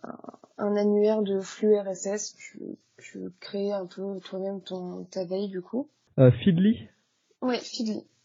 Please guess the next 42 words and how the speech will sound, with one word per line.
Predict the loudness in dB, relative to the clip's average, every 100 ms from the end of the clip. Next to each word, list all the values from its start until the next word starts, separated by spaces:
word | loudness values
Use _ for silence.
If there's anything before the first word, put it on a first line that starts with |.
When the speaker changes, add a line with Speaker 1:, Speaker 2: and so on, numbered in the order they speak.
| _ _
Speaker 2:
Ouais, | 0 0 4
ouais, | 6 8
oui, | 8 4
ben, | 2
en | 0 -4
plus, | -6 -6
c'est, | -4
oui, | 0 0 0
c'est | -4 -4
celui | 0 4
que |
j'utilise | 4 6 4 6
aussi. | 4 4 0 -2 -10 -20 -20 -4
Euh, | 2
Speaker 1:
Ah, |
bah, |
Speaker 2:
j'utilise | 4 4 4
Speaker 1:
voilà. | 4 4
Speaker 2:
pas | 0
forcément, | 0 -2 -4 0 4 4
parce | 2 _
que | 2
j'ai, | 4 6 4
j'ai | 6
un | 4 6
peu | 6 6
de |
mal | 8 6 6
avec. | 6 4 2 -6 _ -20 -20 _ _ 0
Mais, | 4 6
euh, | 6 6 6 4
mais | 2 4
c'est | 6
vrai | 6
que | 8
c'est |
intéressant. | 6 6 6 4 0
Tu, | 2 2
tu | 4 0
suis | 2 0
du | 2 0
coup | -2